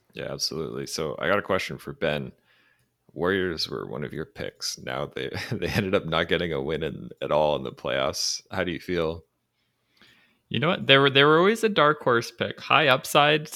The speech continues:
Speaker 2: um, but high risk as well. I think they kind of got unlucky. They, these <laughs> games were so close against the Lakers, and,
Speaker 1: Yeah.
Speaker 2: like, this Memphis game went to overtime, um, but they could have easily beaten the Lakers. And I,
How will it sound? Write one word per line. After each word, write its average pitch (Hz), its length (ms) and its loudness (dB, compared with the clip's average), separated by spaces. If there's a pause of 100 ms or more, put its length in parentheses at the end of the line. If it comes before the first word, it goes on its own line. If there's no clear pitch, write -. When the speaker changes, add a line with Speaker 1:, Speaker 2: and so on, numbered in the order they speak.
(140)
Speaker 2:
um, 92 580 -2 (300)
but 104 140 4
high 131 200 6
risk 151 400 0
as 117 220 2
well. 95 360 6 (420)
I 113 120 12
think - 540 4 (200)
they 131 200 6
kind 185 200 10
of 185 80 6
got 190 160 10
unlucky. 170 600 4
They, 127 560 6 (540)
these 127 300 2
<laughs> - 20 -2
games 156 420 6
were 135 120 6
so 156 380 8
close 156 360 8
against 156 360 2
the 151 60 2
Lakers, 170 400 4
and, - 100 4
Speaker 1:
Yeah. 113 60 0
Speaker 2:
like, 123 100 -2
this - 160 -2
Memphis 135 380 -2
game 139 240 2
went 131 180 0
to - 60 -4
overtime, 143 640 6 (460)
um, 107 540 6
but - 200 2
they 139 100 4
could 151 140 2
have 135 100 -2
easily 139 320 2
beaten 135 260 4
the 131 60 6
Lakers. 117 460 4
And 110 560 4
I, 107 460 6